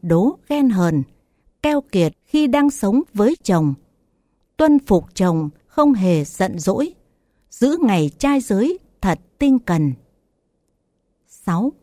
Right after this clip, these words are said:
vào ngày mười bốn với mười lăm, mồng tám những ngày có sáng trăng, đặc biệt là ngày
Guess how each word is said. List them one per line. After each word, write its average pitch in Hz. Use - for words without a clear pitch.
vào 220
ngày 185
mười 185
bốn 175
với 208
mười 190
lăm, 254
mồng 214
tám 208
những 262
ngày 170
có 214
sáng 233
trăng, 269
đặc 220
biệt 202
là 196
ngày 170